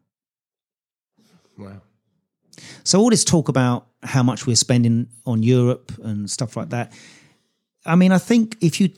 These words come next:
Speaker 2: if you were to take that on its, uh, uh, you know, four point seven billion is nothing to be sneezed at, and yes, it could be spent somewhere else, but actually, it's a drop in the ocean. We
Speaker 1: Mm.
Speaker 2: spend more money on overseas aid, seven point seven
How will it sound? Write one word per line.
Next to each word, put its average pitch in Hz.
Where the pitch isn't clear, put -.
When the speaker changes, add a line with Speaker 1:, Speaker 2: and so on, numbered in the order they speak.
Speaker 2:
if 170
you 220
were 208
to -
take 175
that 165
on 147
its, -
uh, 160
uh, -
you 135
know, 87
four 170
point 131
seven 120
billion 98
is 101
nothing 107
to 98
be 95
sneezed 120
at, 87
and 101
yes, 110
it -
could 98
be 107
spent 110
somewhere 110
else, 92
but 127
actually, 95
it's 147
a 143
drop 135
in 127
the 123
ocean. 123
We 131
Speaker 1:
Mm. 117
Speaker 2:
spend 139
more 165
money 135
on 123
overseas 120
aid, 117
seven 113
point 113
seven 107